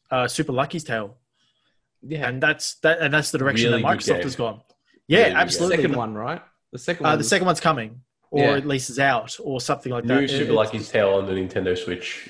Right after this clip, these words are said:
Speaker 3: is the one I have. Played it, felt it. It was really, really, really good. Good.
Speaker 2: What did it
Speaker 3: I
Speaker 2: feel like? You
Speaker 3: It
Speaker 2: said you
Speaker 3: felt
Speaker 2: felt
Speaker 3: really,
Speaker 2: it.
Speaker 3: really good.
Speaker 2: Ah,
Speaker 3: Really
Speaker 2: that's good.
Speaker 3: nice,
Speaker 2: It's
Speaker 3: smooth.
Speaker 2: good when it feels good.
Speaker 1: like, like
Speaker 3: Like,
Speaker 1: Saturn.
Speaker 3: yeah, like
Speaker 1: Yeah.
Speaker 3: really, like Egyptian cotton.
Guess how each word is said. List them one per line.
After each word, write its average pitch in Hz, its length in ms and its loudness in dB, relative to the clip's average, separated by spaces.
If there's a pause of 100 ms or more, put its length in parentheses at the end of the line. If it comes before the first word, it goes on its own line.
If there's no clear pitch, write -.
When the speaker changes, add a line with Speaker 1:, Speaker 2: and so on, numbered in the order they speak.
Speaker 3:
is 87 540 -4 (100)
the - 60 2
one 95 160 6
I 95 180 2
have. 135 320 2 (420)
Played 104 260 6
it, - 420 0
felt - 320 2
it. - 260 -2
It - 40 -2
was 92 200 -4
really, 90 360 0 (100)
really, 92 160 -2
really 85 220 -4
good. 107 340 -14
Good. - 220 -12 (240)
Speaker 2:
What 151 80 2
did 101 80 4
it 95 60 4
Speaker 3:
I - 20 2
Speaker 2:
feel 165 140 4
like? 101 200 0
You - 60 -20 (380)
Speaker 3:
It - 20 0
Speaker 2:
said 123 100 4
you 143 60 2
Speaker 3:
felt 160 140 8
Speaker 2:
felt 123 120 4
Speaker 3:
really, 135 220 6
Speaker 2:
it. 120 40 2
Speaker 3:
really 123 140 6
good. 123 400 2 (560)
Speaker 2:
Ah, - 340 0 (240)
Speaker 3:
Really 156 220 6
Speaker 2:
that's - 40 4
good. 135 80 10
Speaker 3:
nice, 135 180 4
Speaker 2:
It's - 100 -2
Speaker 3:
smooth. 143 120 6
Speaker 2:
good 135 80 10
when 202 100 6
it 147 40 -2
feels 139 200 4
good. - 60 2
Speaker 1:
like, - 180 4
like - 80 -20 (100)
Speaker 3:
Like, 185 220 4
Speaker 1:
Saturn. 127 520 4 (240)
Speaker 3:
yeah, 123 280 6
like 95 160 2
Speaker 1:
Yeah. 127 140 2
Speaker 3:
really, 127 200 4
like 123 160 6
Egyptian 156 500 2
cotton. 101 460 -2